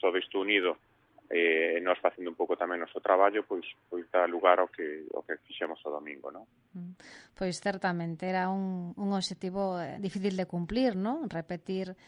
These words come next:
Speaker 2: ese, ese éxito, sobre todo porque despois da espléndida temporada,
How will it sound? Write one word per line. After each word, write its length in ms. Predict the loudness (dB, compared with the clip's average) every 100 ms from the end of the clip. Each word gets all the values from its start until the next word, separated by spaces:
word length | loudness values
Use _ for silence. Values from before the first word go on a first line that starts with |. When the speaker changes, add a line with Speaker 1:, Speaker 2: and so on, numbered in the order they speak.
| -20 -20 -12
Speaker 2:
ese, 400 | -8 -6 -6 -6 -6
ese 240 | -6 -4
éxito, 300 | -4 -2 -2 0
sobre 160 | 0
todo 240 | 2 2 2
porque 240 | 0 -2
despois 320 | -2 2 2
da 60 | 0
espléndida 420 | 0 2 4 4
temporada, 640 | 2 2 2 2 2 -2